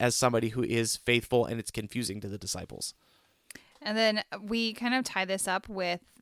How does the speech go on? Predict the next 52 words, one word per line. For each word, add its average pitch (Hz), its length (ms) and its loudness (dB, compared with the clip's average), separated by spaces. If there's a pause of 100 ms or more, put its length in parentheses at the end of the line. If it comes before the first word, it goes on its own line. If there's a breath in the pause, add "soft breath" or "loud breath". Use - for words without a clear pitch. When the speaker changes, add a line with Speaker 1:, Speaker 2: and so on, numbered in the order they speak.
(140)
Speaker 2:
what 190 280 -4
is 180 80 -6
going 175 240 -4
on 160 100 -4
with 175 120 -8
Jairus' 165 480 -4
daughter. 185 460 -2 (360 soft breath)
Um, 165 340 -2
and 208 140 -2
actually, 208 480 0
I 185 120 -2
think 262 220 2
it's 220 140 0
interesting, 185 600 -2
while 190 200 2
they 196 160 4
are 190 80 2
still 190 300 -2
talking 185 400 -6
to 180 80 -10
this 175 180 -4
woman, 175 300 -4
or 165 160 -4
right 190 300 0
after 180 260 0
they're 175 100 -2
done 175 160 -2
talking 180 300 -4
to 175 60 -8
this 175 200 -8
woman, 180 400 -2 (420 soft breath)
um, 170 360 2
one 202 180 4
of 190 140 0
the 180 200 2
people 185 280 0
from 185 320 0
that 175 260 4
ruler's 180 380 -2
house 269 340 6
comes 185 320 0
and 180 160 -4
says, 170 280 0
"Hey, 175 200 0
she, 175 200 -4
your 180 260 -6
daughter, 175 260 0
she 175 160 -4
actually 160 340 -4
died. 180 480 6 (420 soft breath)
Um, 156 460 0
stop, - 360 4